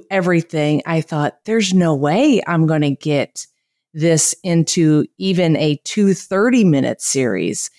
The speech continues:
And I felt like there was so many important pieces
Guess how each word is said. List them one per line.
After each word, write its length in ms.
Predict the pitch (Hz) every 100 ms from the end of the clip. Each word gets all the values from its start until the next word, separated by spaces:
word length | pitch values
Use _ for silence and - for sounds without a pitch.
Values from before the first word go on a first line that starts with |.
| _ _ _ -
And 240 | 202 196
I 120 | 190
felt 320 | 190 240 254
like 240 | 214 196 170
there 80 | 185
was 200 | 175 -
so 540 | - - - - 330 359
many 320 | 320 277 233 -
important 680 | 196 - - 220 - 185 -
pieces 840 | - - 220 220 - 294 302 294